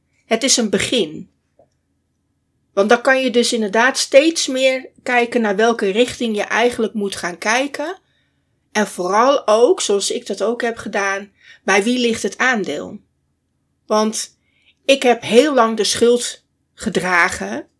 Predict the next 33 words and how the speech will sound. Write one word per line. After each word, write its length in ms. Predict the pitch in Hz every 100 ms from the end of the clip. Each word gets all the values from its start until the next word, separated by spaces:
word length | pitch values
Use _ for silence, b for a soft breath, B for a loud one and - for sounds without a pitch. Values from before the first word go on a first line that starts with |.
| _ _ _ _
en 180 | 202 196
elke 340 | 233 262 277 262
keer 260 | 254 233
het 120 | 220
gevoel 420 | - 208 - 262 330
gehad 760 | - 214 196 185 - - _ _ _ _ _ _
dat 260 | - 196 -
ik, 360 | - 247 - -
eh, 120 | - 202 196 190
de 100 | 196
reden 360 | 196 240 233
was 160 | 202 196
van 160 | 196 196
iedereen's 480 | 220 214 196 190 -
ongeluk. 800 | 220 240 - 175 190 330 - - _ _ _ _ _ _
Dat 140 | - 180
ik 100 | 170
nooit 280 | 175 170 -
geboren 540 | 190 233 269 269 254
had 160 | 233 233
mogen 400 | 214 208 202 190
worden, 640 | 185 185 185 180 180 185 b b b
dat 180 | 175 185
ik 100 | 185
alleen 280 | 170 175
maar 180 | 180 180
een 120 | 208
lastpost 760 | 233 269 277 - 240 233 - 214
was. 560 | 214 196 202 - - b b b
Dus 240 | 202 -
eigenlijk 460 | - 247 339 - 233
werd 160 | 220 220
ik 120 | -